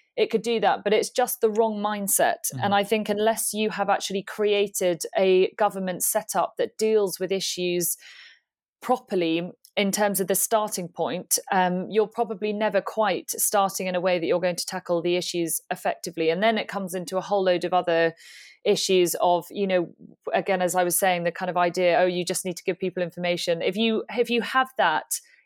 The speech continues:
Speaker 1: in your head as the solution,
Speaker 2: <laughs>
Speaker 1: and it doesn't matter what evidence you see to the contrary, that is the way you think it should be solved, you're also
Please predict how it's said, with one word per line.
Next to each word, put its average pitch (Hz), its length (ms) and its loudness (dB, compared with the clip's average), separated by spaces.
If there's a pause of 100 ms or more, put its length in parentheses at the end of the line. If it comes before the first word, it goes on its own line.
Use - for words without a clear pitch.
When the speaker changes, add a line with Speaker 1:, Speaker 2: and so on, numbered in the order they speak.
Speaker 1:
in 226 140 4
your 214 180 4
head 190 440 2
as 196 240 4
the 196 100 -2
solution, 185 720 2
Speaker 2:
<laughs> - 40 -4
Speaker 1:
and 185 140 2
it - 60 -2
doesn't 202 240 0
matter 190 180 2
what 196 220 4
evidence 190 420 -2
you 196 80 -2
see 190 220 -2
to 180 100 -4
the 180 80 -2
contrary, 175 640 -2
that 175 140 4
is 175 160 0
the 185 80 -2
way 175 340 4
you 170 240 0
think 175 260 -4
it - 120 -8
should - 160 -6
be 175 100 -2
solved, 165 480 2
you're 185 80 4
also 233 480 4